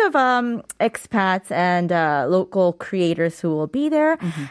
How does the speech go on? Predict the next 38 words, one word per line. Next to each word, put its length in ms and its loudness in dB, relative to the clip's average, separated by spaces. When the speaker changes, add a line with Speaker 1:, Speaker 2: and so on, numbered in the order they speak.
Speaker 1:
And, 680 2
uh, 180 0
Vineworks, 760 0
once 200 -4
again, 260 -2
it's 220 -2
an 100 0
actually, 560 -2
um, 400 -4
really 220 0
cool 180 2
space 500 -2
where 140 0
you 140 -2
can 180 -2
obviously 680 -2
taste 400 -2
wine, 560 0
but 160 0
it's 160 -4
more 240 0
of 80 -4
an 160 -2
interactive 640 0
Speaker 2:
Right. 260 0
Speaker 1:
learning 540 2
experience. 560 -4
You 80 -2
Speaker 2:
Mm-hmm. 80 0
Speaker 1:
can 80 -4
experiment, 800 -2
learn 160 0
about 240 -2
different 320 -10
styles 400 -2
of 160 -2
Speaker 2:
Mm-hmm. 80 -
Speaker 1:
wine. 260 0